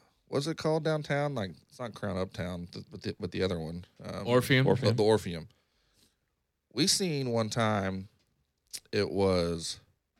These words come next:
Speaker 1: American Hi-Fi, which people, you know, that, that's probably the, like, the less of the, like, all these bands. Um, Everclear, Fuel,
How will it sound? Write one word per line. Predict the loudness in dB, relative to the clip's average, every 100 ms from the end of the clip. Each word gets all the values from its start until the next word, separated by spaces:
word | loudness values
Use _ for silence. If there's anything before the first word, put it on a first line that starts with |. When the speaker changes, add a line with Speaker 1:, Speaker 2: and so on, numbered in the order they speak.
| _ _ _ _
Speaker 1:
American | 0 6 6 6 4
Hi-Fi, | 2 2 2 0 0 0 -4 -8 _
which | -8 -6
people, | -4 -4 -6 -12 -20 -12
you | -8
know, | -8 -8
that, | -8 -8 -4
that's | -2
probably | 0 0 0
the, | -6 -8
like, | -6
the | -2
less | 0 0 -2
of | -6 -10 _ _
the, | -16 -10
like, | -8 -4
all | -4
these | -4
bands. | -6 -6 -8 -14 _ _ _ _ _ _ 0
Um, | 2 2 0 -6 -12 -20 _ _ _ _ _ _ _ _ _ 2
Everclear, | 4 6 2 0 0 0 -2 -6 _ _ _ _ _ _
Fuel, | -14 -4 2 4 4 2